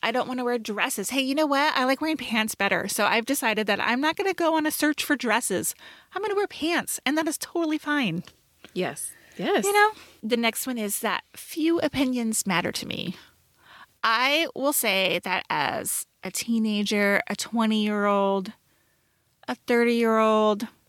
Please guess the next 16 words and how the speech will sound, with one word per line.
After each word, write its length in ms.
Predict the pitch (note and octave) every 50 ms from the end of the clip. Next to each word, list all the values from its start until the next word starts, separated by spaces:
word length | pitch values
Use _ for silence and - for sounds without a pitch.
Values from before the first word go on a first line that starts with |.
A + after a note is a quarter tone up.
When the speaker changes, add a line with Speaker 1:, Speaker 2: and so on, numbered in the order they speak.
| _ _
Speaker 1:
even 320 | G#3+ G#3+ A3 A#3+ C4+ C#4
forty-year-old, 960 | C4+ - B3 A3 A3 G#3+ G#3 F#3+ F#3+ F#3 F3+ F3 F3 F3 F3 F3 F3+ F#3 - - _ _ _ _ _ - - - - _ _ _ -
um, 580 | G3 F#3+ F3 F3 E3 G#2 G2+ G2 - - G#3+ - _ _ _ _ _ _ _ _ _ _ _ _ _ _ _ _
I 120 | - G#3
was 260 | G3 G3 G3 F#3+ -
really 380 | F#3+ G3 F#3+ F#3+ F#3+ F#3 F3+ - _ _
concerned 800 | - - G#3+ G3+ F#3+ - - - - G#3+ G3+ G3 G3 G3 G3 F#3+
about, 220 | G3+ G#3 G3 -
like, 160 | - G3+ -
what 160 | G3+ G3+ F#3 -
everybody 480 | - F#3+ F#3 F#3+ F#3+ F#3+ G3 G3 G3 - -
else 320 | - F#3 G3 - - -
thought 240 | - G3 F#3+ F#3+ F#3+
about 280 | G3 G3 G3+ G3 - -
things 680 | - - G#3 G3 F#3+ F#3+ F#3+ F#3+ F#3+ F#3+ G3 F#3+ - -
and 320 | E3+ D#3+ D#3+ D#3+ F3 F3